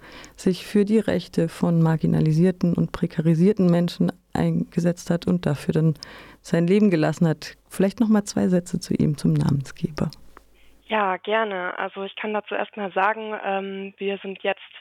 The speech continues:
Speaker 2: die Romero-Initiative. Äh, historisch kommen wir tatsächlich als christliche Initiative Romero daher, weil wir uns eben mit dieser Bewegung damals in Mittelamerika, wo auch, äh,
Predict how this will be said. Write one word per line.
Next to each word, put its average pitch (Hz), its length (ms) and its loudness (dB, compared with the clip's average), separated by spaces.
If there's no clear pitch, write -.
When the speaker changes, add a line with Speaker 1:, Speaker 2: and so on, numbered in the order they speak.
Speaker 2:
die 180 200 -12
Romero-Initiative. 233 1400 -2
Äh, 190 240 2
historisch 247 600 0
kommen 208 180 -2
wir 196 120 -2
tatsächlich 190 840 -6
als 196 380 -2
christliche 247 560 -2
Initiative 214 720 -4
Romero 196 480 0
daher, 190 500 0
weil 196 300 2
wir 196 160 0
uns 190 180 -6
eben 196 420 -2
mit 196 180 -4
dieser 185 520 0
Bewegung 226 640 -2
damals 202 440 -2
in 196 160 -6
Mittelamerika, 202 920 -2
wo 185 120 0
auch, 180 300 0
äh, 180 160 -4